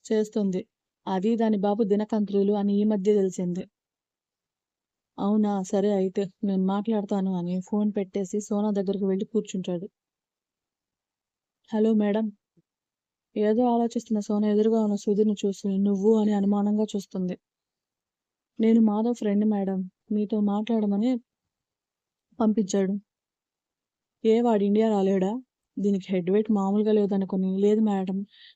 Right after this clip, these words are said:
హ్యాండ్ ఇంకా సెట్ అవ్వలేదు." "మా బావ అంతలా విరగ్గొట్టాడా?" అని వ్యంగ్యంగా అడుగుతుంది సోన. దీన్ని ఇక్కడ ఏదో ఒకటి చేస్తే కానీ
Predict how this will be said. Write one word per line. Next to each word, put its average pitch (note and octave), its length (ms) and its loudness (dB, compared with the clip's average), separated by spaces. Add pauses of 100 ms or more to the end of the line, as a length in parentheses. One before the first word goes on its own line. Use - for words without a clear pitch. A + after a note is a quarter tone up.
హ్యాండ్ A3 300 2
ఇంకా G#3+ 200 0
సెట్ F#3+ 260 -4
అవ్వలేదు." F#3 420 -2 (500)
"మా G#3 120 0
బావ G3 220 0 (120)
అంతలా G#3 360 0
విరగ్గొట్టాడా?" G3+ 680 0
అని A3 180 0
వ్యంగ్యంగా G#3 560 2
అడుగుతుంది G3 420 0
సోన. F#3+ 260 -2 (1000)
దీన్ని G3 300 0
ఇక్కడ A#3 280 -2
ఏదో G#3 220 2
ఒకటి G#3+ 220 0
చేస్తే G#3+ 340 -2
కానీ G#3+ 300 -2